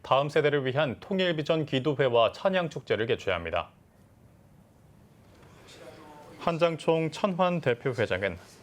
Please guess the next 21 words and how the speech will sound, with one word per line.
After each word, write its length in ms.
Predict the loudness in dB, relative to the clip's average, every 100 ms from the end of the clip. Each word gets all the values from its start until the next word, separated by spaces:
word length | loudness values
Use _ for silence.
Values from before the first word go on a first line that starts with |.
| -20 -20
청년과 540 | -4 2 2 4 4 4
청소년들에게 840 | 0 -2 0 2 4 4 2 0
국가에 440 | -2 -10 2 2 4
대한 340 | 2 2 -2
자긍심을 680 | -4 -4 -2 -4 -2 0 0
심어주고 580 | 0 0 0 2 0 -2 -8 -14 -12 -2
왜 200 | 2 2
모여서 440 | 2 2 4 2
기도해야 440 | -2 0 4 6 4
하는지 480 | 0 -4 -2 -2 -2
도전을 540 | -2 2 2 2 0
주고자 340 | -2 -2 2 2
한다며 380 | 2 0 0 -2 -8 -20 -20 -18
샬롬 480 | -4 -2 2 0 0
부흥이라는 680 | 0 2 2 2 2 -2 0
영적인 540 | 2 2 0 0 0
축제가 400 | -4 -2 2 2
되도록 480 | 4 2 2 2 0
준비하고 560 | -2 0 2 2 2 0
있다고 320 | 0 -2 -2
전했습니다. 640 | -2 -2 -4 -6 -4 -4